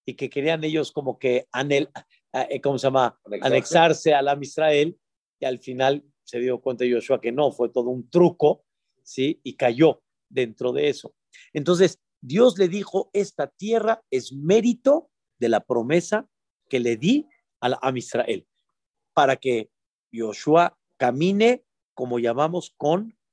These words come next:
Speaker 1: humildad, que no camine sintiendo de que,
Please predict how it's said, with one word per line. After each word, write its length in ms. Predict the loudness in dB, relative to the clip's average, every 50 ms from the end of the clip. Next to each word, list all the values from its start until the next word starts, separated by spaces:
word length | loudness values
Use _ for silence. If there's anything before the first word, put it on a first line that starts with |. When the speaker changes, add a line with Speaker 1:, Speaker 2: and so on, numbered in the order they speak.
| _ _ _
Speaker 1:
humildad, 640 | -12 -12 -10 -10 -10 -10 -6 -2 0 0 0 0 -4 _ _ _ _ _ _ _
que 120 | -6 -2 0
no 160 | 2 2 2
camine 560 | 2 0 0 2 0 2 4 4 2 2 0 _ _
sintiendo 800 | -20 -16 -10 -8 -8 -8 -8 -10 _ 0 2 2 2 4 2 2
de 160 | 2 2 0
que, 240 | 0 0 0 0 -2